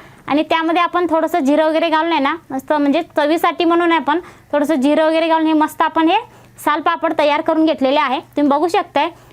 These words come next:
असं मोठं पण आहे आणि पातळ जाड असं पापड आहे साल पापड. आणि तुम्ही एक पापड आहे ना, तेलामध्ये आपण तळून घेतले की एक माणसाला आहे ना, हे पुरेसा होते.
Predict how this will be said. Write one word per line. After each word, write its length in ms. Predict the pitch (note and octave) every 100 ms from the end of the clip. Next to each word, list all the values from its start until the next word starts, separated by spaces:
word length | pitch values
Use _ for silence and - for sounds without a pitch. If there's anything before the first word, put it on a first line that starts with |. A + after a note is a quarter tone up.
| -
असं 280 | B3+ D#4+ F#4+ - -
मोठं 340 | D4 D4 F4
पण 220 | F4 G4
आहे 220 | F4+ C4+ F4 -
आणि 120 | D#4
पातळ 500 | - E4+ - - F4
जाड 240 | D4+ E4+
असं 180 | E4+ F4
पापड 400 | F4+ - D4+ E4
आहे 180 | C4+ D#4
साल 260 | D#4 C#4
पापड. 360 | C#4 C#4+ A3+ D#4 F#4 - _
आणि 140 | - C#4
तुम्ही 180 | E4+ F4
एक 200 | D#4+ E4
पापड 320 | F#4 F4+ F#4
आहे 100 | F#4
ना, 220 | F4 D#4 G4 E4+
तेलामध्ये 400 | D4 E4+ E4 E4+
आपण 200 | E4+ F4
तळून 200 | D#4+ E4
घेतले 240 | E4+ D4+ D#4
की 80 | E4
एक 280 | D4+ E4
माणसाला 380 | D#4 E4+ E4 F4
आहे 80 | E4
ना, 140 | D4 F#4 - -
हे 60 | D#4
पुरेसा 460 | E4+ F4 D#4+ E4
होते. 220 | F4+ D#4+